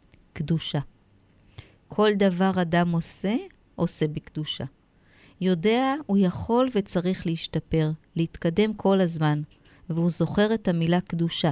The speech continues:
את מבינה?" פתאום זה מכה בי. וואו, קדושה.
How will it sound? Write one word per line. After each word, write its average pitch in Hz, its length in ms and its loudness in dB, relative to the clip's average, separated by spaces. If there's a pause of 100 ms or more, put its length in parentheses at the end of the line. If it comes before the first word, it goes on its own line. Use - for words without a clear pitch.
את - 140 -6
מבינה?" 160 440 2 (1500)
פתאום 147 340 -8
זה 165 140 -6
מכה 175 380 -8
בי. 175 160 -10 (1300)
וואו, 165 300 2 (100)
קדושה. 165 640 -2